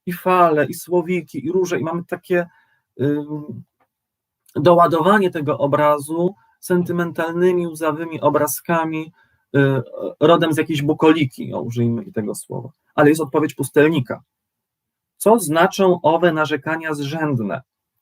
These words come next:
Młody szaleńcze, gdzie zimny rozsądek?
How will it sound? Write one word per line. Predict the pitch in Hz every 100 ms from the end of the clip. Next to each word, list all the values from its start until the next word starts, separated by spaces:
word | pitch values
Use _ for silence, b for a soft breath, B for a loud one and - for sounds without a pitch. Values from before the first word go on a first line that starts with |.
| _ _ _ -
Młody | 123 185 214
szaleńcze, | - 220 233 208 127 - 104 - -
gdzie | 123 160 196
zimny | 190 214 220 233
rozsądek? | 233 - - 320 127 -